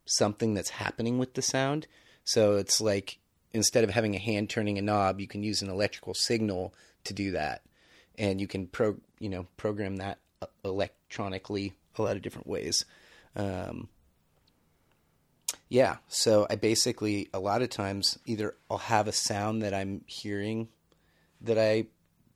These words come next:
work on to make happen, that I've, you know, studied synthesis enough where I, I can pretty much make what I hear in my head.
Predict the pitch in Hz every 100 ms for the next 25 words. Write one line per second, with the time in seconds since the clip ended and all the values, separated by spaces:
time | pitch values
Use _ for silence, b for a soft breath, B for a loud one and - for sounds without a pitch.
0 | - - _ _ _ _ _ _ - 120
1 | 107 117 127 - - 120 123 113 120 113
2 | 117 120 123 110 98 101 - 101 95 -
3 | 107 104 - 98 - - 90 98 98 92
4 | - 71 90 _ - - - 113 104 -
5 | _ _ _ _ _ _ _ _ _ _
6 | _ _ b b b b - 180 180 135
7 | 113 - 107 101 98 92 - 104 98 92
8 | 92 98 113